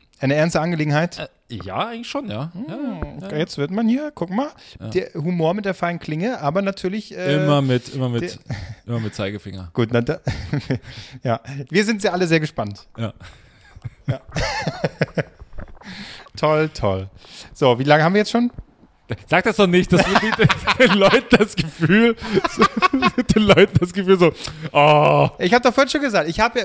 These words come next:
Speaker 1: mich auch gefreut, ich freue mich nach wie vor. Ähm, aber es sind
Speaker 2: Ich würde jetzt auch einen Kaffee machen, wenn ich jetzt nicht hier
Speaker 1: Ja.
Speaker 2: Ist doch schön, dass du auch mal da bist. Wollen wir
Speaker 1: Ja.
Speaker 2: gleich noch ein Stück Kuchen draußen essen gehen, vielleicht?
Speaker 1: F-, Stück Kuchen essen gehen?
Speaker 2: Na, hier bei Dingens.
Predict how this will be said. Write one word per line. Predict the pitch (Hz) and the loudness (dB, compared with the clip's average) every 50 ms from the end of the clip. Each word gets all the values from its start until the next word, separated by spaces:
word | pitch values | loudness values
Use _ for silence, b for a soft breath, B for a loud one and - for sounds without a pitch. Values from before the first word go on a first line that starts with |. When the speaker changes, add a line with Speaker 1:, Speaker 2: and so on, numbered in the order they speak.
| 165 139 | -4 -4
Speaker 1:
mich | 175 214 220 226 | -4 -4 -2 0
auch | 202 226 220 - | 0 -2 -2 -4
gefreut, | - 202 - - 226 277 320 285 202 | -6 -2 2 4 4 4 4 2 -2
ich | 175 | -6
freue | - - 196 226 269 277 | -4 0 2 2 4 4
mich | 262 254 - | 4 4 4
nach | - 226 220 - | 2 0 0 0
wie | 233 | -2
vor. | - - - 277 240 214 240 254 B B B B B B B B B B - | -4 -2 2 4 6 6 4 4 B B B B B B B B B B -10
Ähm, | - 180 190 196 196 202 196 196 196 196 202 202 208 - - _ | -6 -4 -2 -2 0 -2 -2 -2 -4 -6 -6 -8 -8 -12 -12 _
aber | - 165 185 202 | -4 0 2 2
es | 202 - | 2 2
sind | - 226 196 | 2 2 4
Speaker 2:
Ich | 190 180 | 6 6
würde | 254 262 | 6 6
jetzt | 277 233 | 6 4
auch | 254 247 | 2 2
einen | 233 226 | 0 0
Kaffee | - 233 233 269 | 0 2 4 4
machen, | 254 208 185 147 151 151 | 4 4 2 2 2 2
wenn | 147 | 2
ich | 143 131 | 2 0
jetzt | 151 139 - | -2 -2 -2
nicht | 156 156 - | -2 -2 -2
hier | - 143 139 131 123 117 110 101 101 - _ _ _ _ _ _ _ _ - 175 | 0 0 2 2 2 2 0 -2 -6 -8 _ _ _ _ _ _ _ _ -14 -12
Speaker 1:
Ja. | 170 170 190 196 196 190 _ _ _ _ _ _ _ _ _ _ _ _ _ _ _ _ _ _ _ _ _ _ _ _ | -10 -8 -6 -8 -8 -10 _ _ _ _ _ _ _ _ _ _ _ _ _ _ _ _ _ _ _ _ _ _ _ _
Speaker 2:
Ist | _ - | _ 0
doch | 165 | 0
schön, | 151 175 202 | 2 2 0
dass | 202 190 - | 0 -2 -2
du | |
auch | 185 175 | -2 -2
mal | 170 160 | -2 -2
da | 147 147 170 | -2 -2 -2
bist. | 175 156 117 101 - - - _ _ _ _ _ _ | -2 -4 -6 -6 -8 -12 -20 _ _ _ _ _ _
Wollen | - 139 - | 0 2 4
wir | - | 4
Speaker 1:
Ja. | 190 | 4
Speaker 2:
gleich | 185 | 4
noch | 190 | 4
ein | 175 - - 185 - | 2 2 0 -2 -2
Stück | _ - - - - 147 | _ -10 -14 -12 -12 -10
Kuchen | - - 233 233 220 185 | -8 -6 -6 -6 -6 -6
draußen | 139 135 131 117 123 | -6 -6 -6 -6 -6
essen | - 107 - 113 104 | -10 -12 -12 -12 -12
gehen, | - 101 98 95 - _ | -12 -14 -14 -16 -18 _
vielleicht? | _ - - - - - | _ -18 -14 -14 -12 -12
Speaker 1:
F-, | - 156 | -12 -8
Stück | - 175 151 - _ | -6 -6 -6 -6 _
Kuchen | - - 254 247 254 | -6 -4 -2 -2 -2
essen | 208 151 139 - 156 135 | -2 -4 -4 -4 -4 -4
gehen? | 147 185 214 - _ _ _ - | -2 -4 -4 -6 _ _ _ -6
Speaker 2:
Na, | 196 208 | -4 -4
hier | 214 - 226 220 214 | -2 -2 -2 -2 -2
bei | 196 - 160 156 156 156 151 151 147 - _ _ _ _ _ _ _ - | -2 -2 -2 -2 -2 -2 -4 -6 -8 -12 _ _ _ _ _ _ _ -12
Dingens. | - 170 175 170 160 - - - | -10 -8 -6 -8 -8 -10 -14 -20